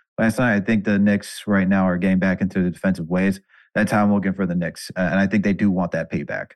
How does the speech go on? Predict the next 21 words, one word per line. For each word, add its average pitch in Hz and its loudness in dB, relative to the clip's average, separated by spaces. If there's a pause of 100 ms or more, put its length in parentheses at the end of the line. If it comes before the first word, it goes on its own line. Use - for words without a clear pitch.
(120)
So 78 -4 (400)
that's - 0
what 131 0
I 127 2
got 123 0
for 120 -2
this 117 0
game. 120 0 (720)
But 113 2
Noah, 127 2
thank 135 -2
you 143 -4
for 127 -4
coming 120 2
on 127 2
and, 104 2
and 104 4
giving 110 4
us 107 0
your 101 2
knowledge. 110 2